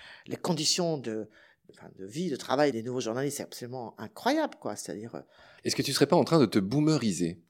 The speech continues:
Speaker 1: <laughs> Je sais pas. Mais en tout cas, ce que je veux dire, c'est que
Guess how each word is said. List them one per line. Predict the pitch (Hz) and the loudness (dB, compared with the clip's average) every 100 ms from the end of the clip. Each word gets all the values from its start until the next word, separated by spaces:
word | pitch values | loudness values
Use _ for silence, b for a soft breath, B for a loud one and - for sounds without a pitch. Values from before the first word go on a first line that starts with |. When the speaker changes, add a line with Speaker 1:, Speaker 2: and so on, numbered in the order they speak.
| - | -16
Speaker 1:
<laughs> | - - - - - - - 123 - | -14 -14 -16 -14 -10 -4 2 4 4
Je | 120 190 | 2 2
sais | 117 | 0
pas. | 185 262 214 B B B | 2 4 2 B B B
Mais | |
en | 302 | 4
tout | 277 | 6
cas, | 262 | 8
ce | 247 | 8
que | 233 | 6
je | |
veux | 220 | 6
dire, | 269 | 6
c'est | 277 190 | 4 6
que | 202 | 6